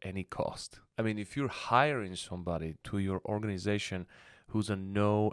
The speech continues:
and no, there's gonna be some problems coming soon. Some people are gonna be yes and no. "I would have a couple beers with this person, but I would never allow this person to look after my puppy,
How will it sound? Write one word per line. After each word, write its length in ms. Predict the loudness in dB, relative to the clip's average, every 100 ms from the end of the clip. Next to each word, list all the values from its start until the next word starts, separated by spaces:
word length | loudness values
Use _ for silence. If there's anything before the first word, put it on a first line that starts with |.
| 0
and 280 | -2 -2
no, 400 | 0 2 2 0 -2
there's 160 | -4
gonna 160 | 0 0
be 80 | 0
some 160 | -4
problems 580 | -4 -2 -2 -4 -8 -10 -6
coming 240 | -4 -4
soon. 240 | -4 -6 -10 -10
Some 240 | -2 0
people 220 | 2 4
are 80 | 4
gonna 200 | 4 2
be 240 | 0 -2 -4
yes 720 | -6 0 2 2 0 -4 -8 -12 _ -6
and 360 | 0 0 0 4
no. 320 | 6 6 2 -6 _ -2
"I 140 | 0
would 380 | 4 6 6 2
have 220 | -2 -2
a 20 | -2
couple 260 | -4 -2
beers 400 | 0 2 2 2
with 80 | -2
this 160 | -2 -2
person, 400 | -2 0 -2 -2
but 160 | 0
I 60 | 0
would 200 | 0 -2
never 360 | 0 2 4
allow 260 | 6 6 4
this 160 | 2 -2
person 420 | -2 -2 -2 -6
to 100 | -2
look 220 | 0 0
after 240 | -2 -4 -6
my 100 | -6
puppy, 460 | -2 -2 0 -2